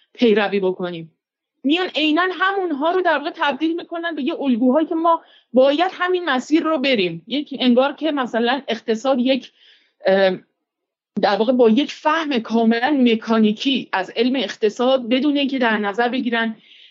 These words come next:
ویژگی‌های بومی مثلاً یک کشور چیه، چه اقتضاعاتی داره، ما مثلاً در چه شرایط ویژه ژئوپلیتیکی به سر میبریم که این اقتضا می‌کنه که،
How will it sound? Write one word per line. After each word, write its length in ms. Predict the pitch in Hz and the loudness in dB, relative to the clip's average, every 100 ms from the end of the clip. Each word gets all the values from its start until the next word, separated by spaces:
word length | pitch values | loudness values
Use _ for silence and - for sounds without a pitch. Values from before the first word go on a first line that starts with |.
| _ | _
ویژگی‌های 640 | 233 240 233 233 226 226 294 | 2 4 4 2 2 2 2
بومی 600 | 247 247 240 240 285 285 | 2 4 4 4 4 2
مثلاً 460 | 247 220 226 226 240 | 2 0 -2 0 0
یک 220 | 262 285 | 0 0
کشور 400 | 240 214 233 233 | 0 0 0 -2
چیه، 320 | 220 233 180 | -2 -2 -2
چه 180 | 175 262 | -2 -2
اقتضاعاتی 920 | 233 - - 208 220 - 247 233 202 | -4 -4 -2 0 2 2 0 0 -6
داره، 400 | 165 160 160 131 - _ - - - | -4 -2 -2 -6 -10 _ -20 -12 2
ما 300 | 233 262 269 | 4 4 4
مثلاً 460 | 247 226 233 247 254 | 0 0 0 0 2
در 140 | 220 | 0
چه 180 | 220 294 | -2 -6
شرایط 560 | - 240 220 220 233 269 | -4 0 2 2 0 -2
ویژه 400 | 233 226 214 254 | -2 -4 -4 0
ژئوپلیتیکی 800 | 240 220 220 208 202 214 - 262 | 2 2 0 -2 -2 -4 -2 0
به 120 | 226 | 0
سر 260 | 226 247 | 0 0
میبریم 640 | 247 202 175 175 175 170 - | 2 2 2 -2 -4 -10 -8
که 80 | 214 | -6
این 260 | 208 254 240 | -2 -2 0
اقتضا 420 | 226 226 202 233 | -2 0 2 2
می‌کنه 400 | 262 254 254 247 | 2 2 2 2
که، 340 | 233 247 247 | 4 4 4